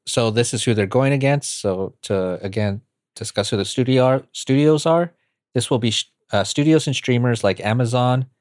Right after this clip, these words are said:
M G M, Apple, N B C Universal, Disney, A B C, Fox, Netflix, Paramount, C B S, Sony, and Warner Brothers. So that's who they're really going up against.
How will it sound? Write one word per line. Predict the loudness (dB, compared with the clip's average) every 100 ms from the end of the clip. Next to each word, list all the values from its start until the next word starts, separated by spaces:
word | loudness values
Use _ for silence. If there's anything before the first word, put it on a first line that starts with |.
| _ _ _ _
M | -2 -2
G | -2 0
M, | 2 0 -2 -4
Apple, | -4 -4 0 2 2
N | 0
B | -4
C | -6 -8
Universal, | -8 -2 0 0 0 0
Disney, | 0 -2 -2 -2 0 -2 -6 _ _ _
A | -2 0
B | 0
C, | -4 -4
Fox, | 0 2 0 -4
Netflix, | -10 -4 -6 -4
Paramount, | -6 -4 -4 -6
C | -8
B | -8 -8
S, | -8
Sony, | -8 -8 -6
and |
Warner | -2 -2 -2
Brothers. | -6 -8 -12 -20 -18
So | -8
that's | -8 -6
who | -6
they're | -4 -4
really | -4 -6
going | -4 -4
up | -4 -6
against. | -4 -4 -6 -14